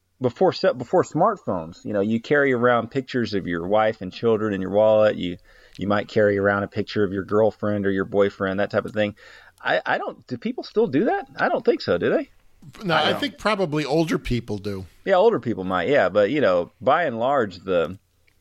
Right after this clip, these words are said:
Speaker 1: younger population that uses smartphones on a daily basis, like, I mean, I, hell, I don't know anybody my age that has pictures of their family in their wallets or purse like that. Do you?
Speaker 2: I remember my dad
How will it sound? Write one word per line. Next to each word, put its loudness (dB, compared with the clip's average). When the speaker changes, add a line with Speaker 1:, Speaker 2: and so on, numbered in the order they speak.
Speaker 1:
younger 0
population -2
that -6
uses -2
smartphones -2
on 0
a 0
daily 2
basis, -4
like, 0
I 2
mean, -4
I, -2
hell, 4
I 2
don't 0
know -2
anybody -2
my 0
age -4
that -6
has -2
pictures -6
of -6
their -6
family -2
in -4
their -2
wallets 2
or -8
purse -4
like -6
that. -4
Do -6
you? -4
Speaker 2:
I -4
remember 2
my 2
dad 0